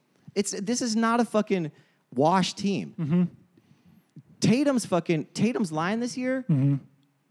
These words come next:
Speaker 1: was comparable to Gordon Hayward's career numbers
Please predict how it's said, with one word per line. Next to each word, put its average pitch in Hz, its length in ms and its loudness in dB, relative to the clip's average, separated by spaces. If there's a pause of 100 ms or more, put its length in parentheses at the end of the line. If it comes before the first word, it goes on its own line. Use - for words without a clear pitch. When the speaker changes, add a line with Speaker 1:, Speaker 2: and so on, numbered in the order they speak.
(140)
Speaker 1:
was 156 280 0 (400)
comparable 165 680 -2 (200)
to 156 300 -4 (500)
Gordon 202 300 0
Hayward's 196 440 -2 (220)
career 214 420 -4
numbers 196 500 -4